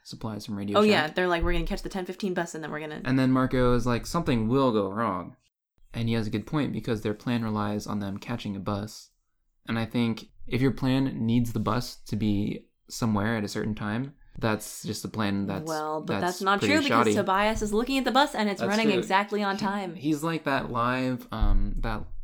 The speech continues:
Speaker 2: The app?
Speaker 1: the,
Speaker 2: Yeah,
Speaker 1: he's like
Speaker 2: the
Speaker 1: the app.
Speaker 2: transit app.
Speaker 1: He's the transit app.
Speaker 2: Yeah, that's true. That's
Speaker 1: <laughs>
Speaker 2: which is a very useful job.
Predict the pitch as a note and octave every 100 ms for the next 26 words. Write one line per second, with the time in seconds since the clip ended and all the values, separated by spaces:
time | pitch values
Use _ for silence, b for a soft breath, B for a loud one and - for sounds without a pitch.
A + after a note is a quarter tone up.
0 | - - E3+ D3 D#3+ A#2 A#2 - C3 C3
1 | C3 B2 - B2+ A2+ D3+ D#3+ E3+ - A2+
2 | - G#2 A2 A#2 F2 F#2 - _ _ F3
3 | E3 C#3+ D#3 - - D3+ - F#3+ - -
4 | G3+ - - - - - D4+ C4+ - -
5 | - - - - - A3 B3 - A3+ B3
6 | D4 B3+ - - F#3+ F3+ E3+ E3 F#3+ F3+
7 | F3+ G#3+ - F3+ F3 F#3 D#3